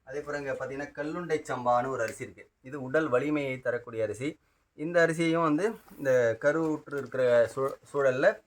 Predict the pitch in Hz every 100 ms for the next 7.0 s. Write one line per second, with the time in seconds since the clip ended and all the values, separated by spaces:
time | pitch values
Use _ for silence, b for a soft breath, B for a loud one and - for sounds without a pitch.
0 | _ _ 160 165 139 123 135 123 123 117
1 | 95 _ _ _ - 160 170 165 - 160
2 | 196 196 190 180 139 127 120 131 113 147
3 | 135 123 123 123 139 131 123 165 170 143
4 | 127 127 - _ _ _ _ 135 180 185
5 | 151 131 139 - 123 - - 127 143 175
6 | 175 165 - 180 151 151 135 127 160